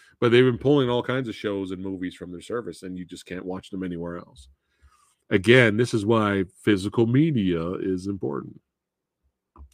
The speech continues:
But I, I get the digital. Look, I'll have no choice but to, to, to buy Return to Snowy River on digitally. I'll have no choice.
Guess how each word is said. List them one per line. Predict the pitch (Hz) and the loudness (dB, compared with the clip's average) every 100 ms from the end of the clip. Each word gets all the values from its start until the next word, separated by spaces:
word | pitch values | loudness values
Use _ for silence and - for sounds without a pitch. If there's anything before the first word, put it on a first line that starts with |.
| - | 0
But | 123 135 123 | 4 4 4
I, | 120 | -2
I | |
get | 107 127 131 | 2 2 2
the | |
digital. | 135 180 123 90 | 2 4 2 2
Look, | 113 139 - _ _ _ | 2 2 -2 _ _ _
I'll | 110 117 | 0 4
have | 131 | 4
no | 127 127 | 2 0
choice | - 135 135 | 2 2 2
but | - 110 | -2 -6
to, | 107 95 _ - | -6 -8 _ -10
to, | 110 101 165 - | -8 -8 -12 -14
to | 101 | -8
buy | 95 104 110 107 107 98 | -2 0 2 2 2 0
Return | 101 - 113 117 120 | -4 -4 -2 -2 -2
to | 117 | -6
Snowy | - 117 113 107 | -4 0 2 2
River | 123 90 85 76 73 _ _ _ _ _ _ _ | 0 -2 -6 -8 -14 _ _ _ _ _ _ _
on | 92 90 82 | -4 -4 -4
digitally. | 82 104 87 82 73 71 | 0 0 0 -8 -8 -8
I'll | 92 | -6
have | 110 | -4
no | 107 | -2
choice. | 139 202 - - - | -2 -4 -8 -16 -20